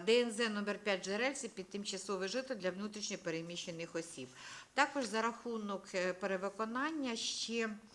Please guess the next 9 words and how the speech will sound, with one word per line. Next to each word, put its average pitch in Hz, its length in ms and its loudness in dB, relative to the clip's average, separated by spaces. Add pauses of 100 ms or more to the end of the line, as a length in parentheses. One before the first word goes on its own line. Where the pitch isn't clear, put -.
(420)
а, 175 1200 6
необхідно 233 440 2
збільшити 208 600 -2
видатки 196 680 0
на 190 260 2
освіту, 240 760 -4
як 208 260 -2
відшкодування 202 880 -4
державному 175 920 -4